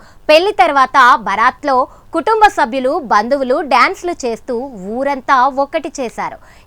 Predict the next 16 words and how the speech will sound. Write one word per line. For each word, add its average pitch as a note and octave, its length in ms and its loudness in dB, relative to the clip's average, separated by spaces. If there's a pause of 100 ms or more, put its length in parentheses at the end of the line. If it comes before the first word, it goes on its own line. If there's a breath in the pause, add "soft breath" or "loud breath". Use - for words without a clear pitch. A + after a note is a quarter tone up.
ఇక G4 100 -4 (140)
ఈ F4 40 -2 (100)
పెళ్లికి F4 340 -6
సంబంధించిన D#4+ 640 -6 (120)
వీడియో D#4 400 -2 (260 soft breath)
సోషల్ G4 440 0
మీడియాను A#3+ 400 -4 (240)
షేక్ E4 240 0 (100)
చేస్తోంది. C4 480 -6 (360 soft breath)
అయితే C4+ 400 0 (120)
ముత్తాతకు F4 560 0
మనవళ్ళు C4+ 580 -4 (320 soft breath)
మళ్ళీ F#4 320 2 (120)
పెళ్లి D4+ 320 -2
చేయడం D4+ 340 -2
ఏంటని A3 420 -6